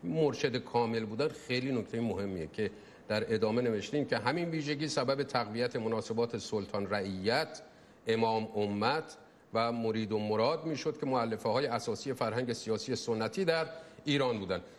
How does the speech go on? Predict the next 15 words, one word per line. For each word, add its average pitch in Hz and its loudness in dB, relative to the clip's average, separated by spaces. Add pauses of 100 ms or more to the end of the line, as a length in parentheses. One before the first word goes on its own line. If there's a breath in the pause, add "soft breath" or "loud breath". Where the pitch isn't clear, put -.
(160 loud breath)
ببینید، 170 2
سوال 160 2
مشخصم 151 0
اینه. 120 0
من 120 0
اینو 143 2
خوندم 143 0
تا 135 -2
یه 127 2
مقدار 131 2
ذهن 117 -2
آشنا 110 2
بشه 123 0
اول 101 2
با 92 0